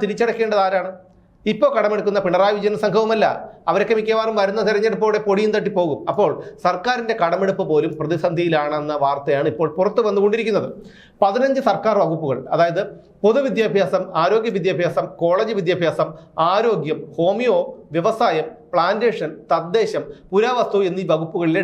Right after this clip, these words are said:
ഡയറക്ടർമാരും ആരോഗ്യ സെക്രട്ടറി, ലാൻഡ് റവന്യൂ കമ്മീഷണർ, ഉന്നത വിദ്യാഭ്യാസ സെക്രട്ടറി, ഹൈക്കോടതി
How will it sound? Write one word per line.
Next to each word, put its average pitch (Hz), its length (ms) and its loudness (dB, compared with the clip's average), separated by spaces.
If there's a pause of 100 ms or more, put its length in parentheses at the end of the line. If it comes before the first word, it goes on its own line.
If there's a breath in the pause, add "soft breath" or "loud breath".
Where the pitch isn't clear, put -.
ഡയറക്ടർമാരും 165 760 0 (480 loud breath)
ആരോഗ്യ 240 360 2
സെക്രട്ടറി, 185 360 -2 (160)
ലാൻഡ് 196 300 2
റവന്യൂ 190 300 0
കമ്മീഷണർ, 160 380 0 (200)
ഉന്നത 196 280 0
വിദ്യാഭ്യാസ 170 400 -2 (100)
സെക്രട്ടറി, 147 360 -2 (340 loud breath)
ഹൈക്കോടതി 196 480 0